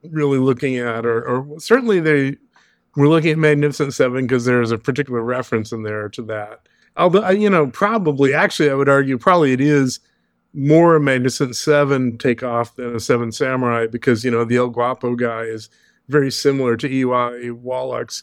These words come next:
character in, uh, Magnificent Seven, right? And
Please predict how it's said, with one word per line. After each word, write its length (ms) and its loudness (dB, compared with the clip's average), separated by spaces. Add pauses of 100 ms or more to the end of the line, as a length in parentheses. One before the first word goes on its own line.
(120)
character 680 -2 (540)
in, 420 -2
uh, 360 -2 (120)
Magnificent 640 -4
Seven, 520 -4
right? 360 -8
And 160 -12